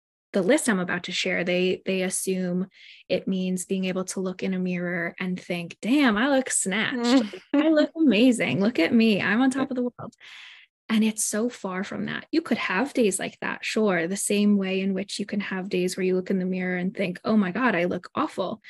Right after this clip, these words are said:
Speaker 1: because you're still a human and you're still going to experience tough body image days. But what's different actually is that you're able to look in the mirror and not have any kind of an opinion about your appearance.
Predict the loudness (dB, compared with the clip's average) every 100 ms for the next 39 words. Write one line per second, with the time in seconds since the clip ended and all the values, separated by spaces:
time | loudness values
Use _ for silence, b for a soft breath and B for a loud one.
0 | B B B -4 0 4 4 2 -2 _
1 | -6 -6 -4 -4 -4 -2 -2 4 4 4
2 | B B B _ 0 2 2 0 -2 -2
3 | 0 0 -2 -2 -4 0 2 2 0 -6
4 | -8 -10 -10 -10 -8 -6 -6 -8 -8 -6
5 | -8 -10 _ -6 -2 0 -2 -2 0 0
6 | 2 -2 0 -2 -2 -4 -2 0 0 -2
7 | -2 -2 -2 0 0 -2 B B B 0
8 | 2 4 2 2 0 0 0 0 0 0
9 | -2 -2 -2 -4 -2 -2 -2 -4 -6 -4
10 | -4 -6 _ _ _ 0 4 4 2 -4
11 | -2 -2 -2 -4 -4 -6 -6 -4 -4 -6
12 | -8 -6 -4 -6 -8 -14 -10 -8 -4 -6